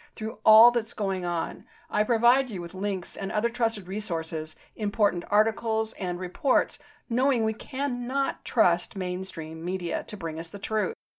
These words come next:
So, whatever you do, don't fail to look at the show notes. There are always many more resources for you there that I'm able to mention during the weekly podcasts. Last week, I shared some highly uplifting and optimistic prophetic words from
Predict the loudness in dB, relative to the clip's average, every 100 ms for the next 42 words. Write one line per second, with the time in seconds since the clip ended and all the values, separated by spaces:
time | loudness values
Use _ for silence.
0 | _ _ -2 2 4 2 -2 _ _ 0
1 | 6 6 6 -2 -2 -2 0 -2 -4 2
2 | 4 4 2 0 2 4 2 -2 -2 2
3 | 2 2 -6 -8 -6 -4 0 0 -2 -6
4 | -10 -16 -20 _ -2 4 4 8 10 10
5 | 6 -2 -4 -2 0 0 0 -2 -2 -2
6 | -2 -4 -4 -4 -4 -4 -2 0 2 0
7 | -2 -2 -4 -2 -2 0 -2 -2 -6 -8
8 | -6 -4 -4 -6 -8 -8 -8 -4 -6 -6
9 | -10 -10 -10 -12 -12 -16 _ _ _ _
10 | _ -2 2 2 2 0 2 4 4 4
11 | 0 0 -2 -2 0 2 4 2 2 0
12 | 0 -4 -2 -2 -2 -2 -2 -2 -2 -4
13 | -4 -8 -8 -2 -2 -2 0 2 2 2
14 | -6